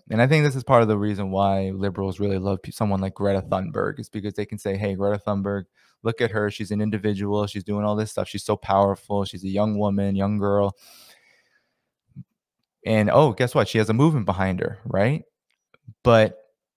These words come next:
they're not interested in steering that movement in the correct direction. And that's the role of the communist, uh, movement. That's the role of communists, of socialists. Our job is to steer the movement in the right direction. And that's why we make criticisms of Don't Look Up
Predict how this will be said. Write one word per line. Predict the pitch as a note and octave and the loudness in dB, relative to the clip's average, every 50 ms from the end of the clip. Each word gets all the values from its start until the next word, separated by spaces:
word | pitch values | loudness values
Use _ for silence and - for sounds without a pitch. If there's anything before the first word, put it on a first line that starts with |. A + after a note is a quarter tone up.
| _ _ _ _ _ _ _ _ _ _ _ - | _ _ _ _ _ _ _ _ _ _ _ 0
they're | B2+ B2+ | 2 4
not | C3+ C#3 C3+ C3+ | 4 4 4 4
interested | D#3+ E3 - - - F#2+ F#2 - - - G#2 G2 | 2 0 -2 -2 -4 -4 -4 -4 -6 -6 -4 -4
in | F#2+ F#2+ G2+ | -4 -4 -6
steering | - - - - - A#2 B2 B2+ A#2+ A2+ | -10 -14 -12 -6 -4 -2 0 0 0 0
that | A2 G#2 G2+ | 0 0 0
movement | G#2+ G#2+ G#2 G2+ G#2+ G#2+ G#2+ | 0 -2 -2 -2 -2 -2 -2
in | G#2+ | -2
the | G#2+ A2 | -2 -4
correct | - - B2 A#2+ A#2+ - | -2 0 0 0 0 0
direction. | - C#3+ E3+ F#3+ F3+ - - - - - - - _ - | -2 0 0 0 -2 -6 -12 -14 -14 -16 -18 -20 _ -8
And | - G#2+ G#2+ A2 | -4 -2 0 2
that's | A#2 C3 D3 - | 2 2 2 2
the | - D#3+ | 0 0
role | D3+ D#3+ D#3 D#3 D#3 | 2 2 2 2 2
of | D3+ D3 C3+ | 0 -2 -4
the | C#3 | -6
communist, | - - E3+ F3+ D#3+ A#2+ G#2 - - A2 - - - - - _ - - - | -4 -2 -2 -2 -2 -4 -6 -6 -8 -10 -12 -16 -20 -20 -20 _ -14 -8 -4
uh, | - - | -4 -2
movement. | - A2 G2+ G2 - - - - - - | -2 -2 -4 -6 -6 -8 -10 -8 -4 -2
That's | G#2+ A2 - | -2 -2 -2
the | - C3 | -2 -4
role | C3 B2+ B2 | -2 -2 -2
of | A#2+ A#2+ A2+ A2+ - | -2 -4 -6 -8 -10
communists, | - - B2 A#2 A#2 A#2+ A#2 A#2 A#2 B2 - | -6 -2 0 0 0 -2 -2 -4 -4 -6 -6
of | - G2+ | -10 -12
socialists. | - - B2 A2 G#2 - - G2+ F#2+ F#2+ G#2+ - - _ _ _ _ _ _ _ _ _ _ _ - | -6 -2 -2 -2 -2 -2 -6 -6 -6 -6 -8 -10 -16 _ _ _ _ _ _ _ _ _ _ _ 2
Our | - G#2 A2 | 4 6 6
job | A#2+ G#2+ A2+ G#2+ G#2 G2+ F#2+ | 6 6 4 4 4 2 0
is | G2 | -6
to | F#2 F#2+ | -10 -10
steer | - - A2 G2+ | -8 -4 -2 -2
the | F2+ G2 | -2 -2
movement | G2 G2 F#2+ G2 | -2 -2 -2 -2
in | F#2+ | -2
the | G2 | 2
right | G2 A#2+ D3+ E3 D#3+ | 4 4 4 4 4
direction. | - D3 C3+ B2 A#2+ - - - A#2 | 2 2 2 0 0 -2 -2 -2 0
And | G#2+ G#2 | 2 2
that's | G#2 G#2 - - | 2 2 2 2
why | A#2 G#2+ G2+ | 2 4 4
we | G2 F#2+ G2 | 2 0 0
make | G2 G2+ A2+ D3 D#3 | 0 0 0 0 0
criticisms | - - D3+ C3 A#2+ A#2 - - A2 G2+ A2 G#2 G2+ G2 - | 0 0 0 0 0 -2 -6 -10 -10 -10 -8 -8 -10 -10 -12
of | - - - A2 A2+ A2 A2 G#2 G2 - _ _ _ _ - | -6 -2 2 4 4 4 2 0 -4 -10 _ _ _ _ -2
Don't | A2 G#2+ G#2 - G#2 | 0 0 0 0 -2
Look | G2+ G2 G2+ - | -4 -4 -2 0
Up | - F#2+ F2+ | 0 -2 -2